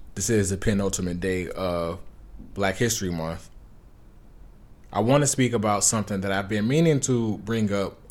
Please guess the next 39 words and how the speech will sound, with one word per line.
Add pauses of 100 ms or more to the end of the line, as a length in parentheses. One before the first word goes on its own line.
episodes
ago, (1300)
and
I
haven't
found
a
time,
uh,
to (280)
perfectly
wiggle
it, (220)
wiggle
it
in. (440)
I
think
now
is
the
perfect
time,
especially
coming
off
of,
of
a
story
of
a
young
black
child
who
did
something
great.